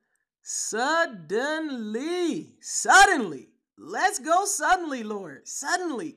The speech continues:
quick, unexpected, immediate, instantaneously,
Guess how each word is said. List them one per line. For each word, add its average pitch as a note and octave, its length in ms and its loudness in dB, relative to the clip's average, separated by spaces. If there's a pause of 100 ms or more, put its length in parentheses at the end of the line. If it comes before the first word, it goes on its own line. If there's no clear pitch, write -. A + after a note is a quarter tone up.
quick, F4 400 -6 (580)
unexpected, C#4+ 1120 -4
immediate, D4 880 -2 (380)
instantaneously, C4+ 1600 0